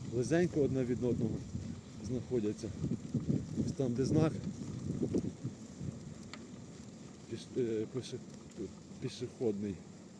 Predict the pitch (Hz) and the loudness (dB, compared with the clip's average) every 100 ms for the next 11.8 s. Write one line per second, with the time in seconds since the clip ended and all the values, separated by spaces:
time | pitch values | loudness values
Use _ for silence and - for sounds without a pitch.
0 | - - - - - - - - - - | -16 -14 -14 -14 -14 -16 -16 -16 -14 -16
1 | - - - - - - - - - - | -16 -16 -16 -16 -16 -16 -16 -16 -16 -14
2 | - - - - - - - - - - | -16 -16 -16 -14 -14 -14 -14 -12 -14 -10
3 | - - - - - 107 123 147 131 147 | -8 -8 -10 -14 -8 -2 0 2 4 4
4 | 135 127 127 131 110 110 90 76 - - | 4 2 0 0 0 0 0 -4 -12 -14
5 | - - - - - - - - - - | -14 -14 -14 -14 -14 -12 -12 -10 -10 -10
6 | - - - 127 160 123 123 - - 113 | -12 -10 -4 4 6 6 2 -2 -4 -2
7 | 135 131 123 120 - 127 156 - 117 107 | 0 2 2 0 0 2 4 2 -4 -4
8 | 95 127 - - - 131 117 - 123 110 | -2 0 -2 -4 -4 -2 -2 0 2 2
9 | - 104 - - - - - - - - | 0 -4 -4 -8 -12 -10 -10 -14 -14 -14
10 | - - - 110 139 151 147 135 143 147 | -14 -14 -8 0 4 4 4 6 6 6
11 | 147 139 - 170 156 143 131 | 4 0 6 8 10 10 6